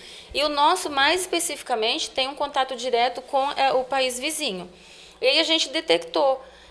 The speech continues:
que a Bolívia, no mês, agora até no mês de, é, vinte e três de agosto, se não me engano, contava com setecentos e nove casos de coqueluche, ou seja, o, tá, tá circulando o vírus na Bolívia.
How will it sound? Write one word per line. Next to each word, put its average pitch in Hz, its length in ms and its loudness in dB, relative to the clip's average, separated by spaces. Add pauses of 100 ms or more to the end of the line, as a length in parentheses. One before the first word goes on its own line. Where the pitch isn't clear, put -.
(120)
que - 80 0
a 240 60 4
Bolívia, 240 500 2
no 240 80 -4
mês, 226 320 0
agora 214 320 4
até 220 160 0
no 220 80 -2
mês 208 240 0
de, 196 100 -2
é, 175 560 2
vinte 226 220 -4
e - 40 -10
três 247 220 4
de 220 80 -2
agosto, 226 320 2
se - 100 -6
não 226 120 -2
me 208 80 -2
engano, 208 420 -2 (320)
contava 262 400 4
com 277 140 -4
setecentos 311 580 0
e 359 40 -4
nove 302 280 -2
casos 262 420 -2
de 269 100 -6
coqueluche, 294 840 -2 (100)
ou 247 140 6
seja, 202 480 2
o, 240 180 0
tá, - 200 2
tá 277 160 2
circulando 349 680 2 (160)
o 330 40 2
vírus 294 560 -4
na 277 160 -4
Bolívia. 247 500 -2